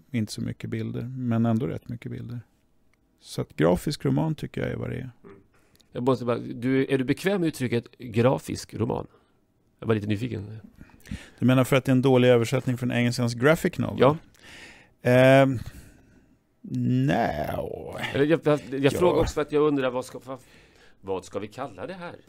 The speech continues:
Speaker 1: En bra bok ska ni kalla det.
Speaker 2: Ja. Och grafisk, och serieromaner, grafiska romaner i största allmänhet.
Speaker 1: Nej, serieroman är det ju inte.
Speaker 2: Nej.
Speaker 1: Det, det, det är det absolut inte. Det, är det något på svenska så är det en grafisk roman.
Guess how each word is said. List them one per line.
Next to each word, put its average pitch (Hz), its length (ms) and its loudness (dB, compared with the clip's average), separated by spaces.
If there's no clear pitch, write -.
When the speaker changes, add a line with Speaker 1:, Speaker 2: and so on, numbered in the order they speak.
Speaker 1:
En 151 200 0
bra 165 320 8
bok - 440 -4
ska - 180 -8
ni 123 100 -6
kalla - 260 -4
det. - 60 -8
Speaker 2:
Ja. - 140 -10
Och 120 80 -14
grafisk, 151 480 6
och 151 100 -4
serieromaner, 151 720 -2
grafiska 147 420 -4
romaner 139 320 -2
i 123 40 -8
största 131 300 -10
allmänhet. 143 180 2
Speaker 1:
Nej, 175 60 8
serieroman 190 720 12
är 107 160 8
det 107 60 6
ju 107 100 4
inte. 113 220 0
Speaker 2:
Nej. - 100 -12
Speaker 1:
Det, 143 140 6
det, 156 200 2
det 151 160 4
är 139 60 8
det 117 60 8
absolut 113 460 2
inte. 117 200 0
Det, 147 360 6
är 170 40 10
det 190 80 8
något 110 300 4
på 104 100 -2
svenska 107 460 -2
så - 140 -2
är 113 100 4
det 139 60 6
en 120 100 6
grafisk - 460 -4
roman. - 220 -2